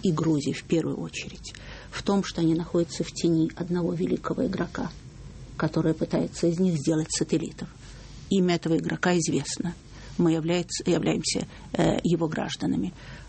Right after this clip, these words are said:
Второе. Не Саакашвили придумал европейский выбор. Когда семьдесят три процента граждан Грузии голосуют за вступление в нато,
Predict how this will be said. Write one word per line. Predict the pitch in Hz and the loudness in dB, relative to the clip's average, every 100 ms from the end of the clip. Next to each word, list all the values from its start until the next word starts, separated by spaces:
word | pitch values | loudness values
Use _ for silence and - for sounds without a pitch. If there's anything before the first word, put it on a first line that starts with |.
| - | -14
Второе. | - - 240 226 156 - - - - - | -4 2 4 4 2 -2 -10 -16 -10 2
Не | 208 214 | 4 4
Саакашвили | - 220 214 214 - 240 233 | 2 0 0 0 2 2 4
придумал | 220 185 180 180 165 151 160 - - | 2 2 4 4 4 2 -2 -8 -4
европейский | 180 180 170 - 160 - 175 | -2 0 0 -2 -4 -2 -2
выбор. | - 220 214 190 - - - - - - - | 0 0 -4 -10 -14 -16 -16 -16 -14 -12 -6
Когда | - 170 165 175 | 0 2 4 2
семьдесят | - 185 165 - | 4 4 2 2
три | 190 170 | 2 2
процента | 160 160 - 165 151 - 156 170 - | 0 -2 2 4 4 2 -2 -2 -2
граждан | 175 175 156 151 156 151 160 - | 2 4 2 0 0 0 -4 0
Грузии | 175 180 160 165 | 4 4 2 0
голосуют | 156 165 160 170 165 | 0 0 2 2 2
за | 180 | 0
вступление | - 160 - 151 143 | -6 -4 0 2 2
в | - | 2
нато, | 175 233 - | 2 2 -2